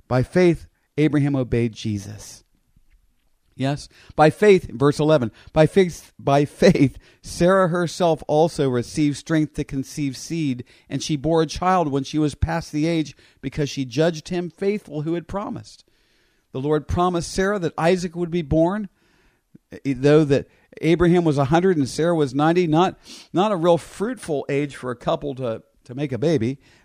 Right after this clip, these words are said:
but she believed and she conceived. Yes? And so,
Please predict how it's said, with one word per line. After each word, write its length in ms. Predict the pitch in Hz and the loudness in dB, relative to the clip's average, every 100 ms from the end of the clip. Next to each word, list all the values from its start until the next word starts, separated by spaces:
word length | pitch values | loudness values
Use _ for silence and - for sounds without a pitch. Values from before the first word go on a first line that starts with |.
| - | 0
but 400 | 165 165 - _ _ _ _ _ _ _ _ _ _ | 4 4 0 _ _ _ _ _ _ _ _ _ _
she 240 | - - 147 | -16 -10 -4
believed 720 | 143 151 156 107 92 - - _ _ _ _ _ _ _ | 0 2 2 0 -8 -20 -20 _ _ _ _ _ _ _
and 160 | 107 104 | -12 -12
she 160 | - | -10
conceived. 680 | 113 120 120 185 156 90 - - _ _ _ _ _ _ _ _ _ - | -10 -10 -10 -8 -8 -8 -16 -20 _ _ _ _ _ _ _ _ _ -8
Yes? 500 | 113 143 - - - _ _ _ _ - | -6 -6 -12 -20 -20 _ _ _ _ -6
And 120 | 127 | -6
so, 400 | 117 170 160 98 | -2 0 0 0